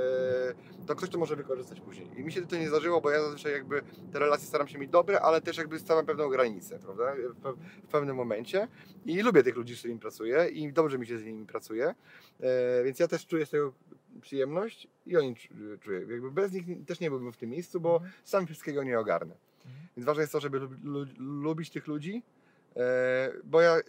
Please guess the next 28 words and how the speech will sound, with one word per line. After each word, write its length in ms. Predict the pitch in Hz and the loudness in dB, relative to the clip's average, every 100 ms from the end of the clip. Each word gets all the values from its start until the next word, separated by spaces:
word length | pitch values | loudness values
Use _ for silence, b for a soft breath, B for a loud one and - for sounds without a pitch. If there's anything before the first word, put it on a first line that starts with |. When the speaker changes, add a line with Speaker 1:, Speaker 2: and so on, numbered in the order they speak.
| 151 | -2
Speaker 1:
miałem 300 | 160 151 151 | 0 0 0
taką 160 | 143 | -6
sytuację 280 | 135 143 135 | -4 -6 -4
kiedyś, 260 | 143 135 127 | -6 -8 -6
że 300 | 127 131 127 | -4 -4 -2
kogoś 300 | 131 127 - | -2 -4 -6
po 80 | |
prostu 180 | 120 - | -12 -12
dobrego 560 | 120 135 139 127 120 113 b _ | -4 0 0 0 0 -2 b _
handlowca 480 | 135 135 135 - 101 | -6 -4 -4 -2 -2
nie 140 | 147 | -2
lubiłem, 440 | 156 147 160 208 277 _ _ | -2 0 0 0 -6 _ _
nie, 300 | 139 139 135 | -10 -6 -6
nie 180 | 139 143 | -6 -8
pracował 460 | 120 139 151 139 123 | -8 -4 0 0 0
zgodnie 260 | 123 135 | -2 -4
z 40 | 120 | -4
moimi 260 | 127 127 | -4 -4
zasadami 480 | 113 123 120 120 117 b b - | -6 -4 -4 -4 -6 b b -14
i 40 | |
z 60 | 120 | -2
moją 140 | 127 | 0
etyką 480 | 117 143 139 190 233 _ _ _ _ | 0 -4 -2 -2 -2 _ _ _ _
i 60 | 151 | -4
mimo 200 | 175 190 | 0 2
tego, 180 | 180 165 | 2 0
że 100 | 165 | 2
miał, 240 | 160 156 | 4 2